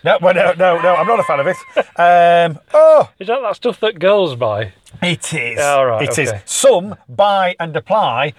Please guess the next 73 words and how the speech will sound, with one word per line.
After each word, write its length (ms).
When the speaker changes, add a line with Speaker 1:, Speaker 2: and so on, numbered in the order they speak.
Speaker 1:
just 220
a 40
little 140
bit 140
too 160
much, 320
Speaker 2:
Some 200
Speaker 1:
in 60
my 60
Speaker 2:
do. 60
Speaker 1:
humble 160
opinion. 280
Speaker 2:
Some 140
do. 180
Speaker 1:
Uh, 380
and 420
given 260
Speaker 2:
Especially 440
at 100
weddings. 560
Speaker 1:
Oh, 320
at 80
Speaker 2:
Wed-, 100
Speaker 1:
weddings, 160
Speaker 2:
weddings. 220
Speaker 1:
yes. 140
No, 160
but 140
just, 240
uh, 60
y-, 340
y- 140
Speaker 2:
We've 140
had 180
this 100
conversation 460
Speaker 1:
We 100
Speaker 2:
before, 140
Speaker 1:
have, 100
Speaker 2:
haven't 80
we? 40
Speaker 1:
but, 280
but 140
Speaker 2:
I 160
Speaker 1:
kids 20
Speaker 2:
think, 100
Speaker 1:
going 100
to 120
Speaker 2:
I 40
think 240
I, 80
Speaker 1:
school. 120
Speaker 2:
I 80
think 240
I 80
Speaker 1:
Kids 160
going 140
to 20
Speaker 2:
insulted. 300
Speaker 1:
school. 100
"Oh, 120
I, 260
I, 260
I, 160
sorry 320
I 80
was 140
late, 260
miss. 280
Why 220
were 60
you 100
late?" 340